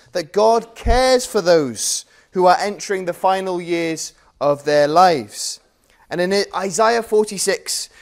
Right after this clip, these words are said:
uh, we read, "Even to your old age and grey hairs,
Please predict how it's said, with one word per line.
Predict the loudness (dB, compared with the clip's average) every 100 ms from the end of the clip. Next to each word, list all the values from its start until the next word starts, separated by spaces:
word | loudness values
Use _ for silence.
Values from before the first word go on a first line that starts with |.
| -12 -4
uh, | -2
we | -2 -2
read, | -2 -4 -4 -8 -12 _ _ _ -4
"Even | 0 0 -2
to | -4 2
your | 4 6
old | 4 4 0
age | 0 -2 -4 -12 -16 _ _
and | -4 -4 -2
grey | 0 2
hairs, | 2 2 2 0 -4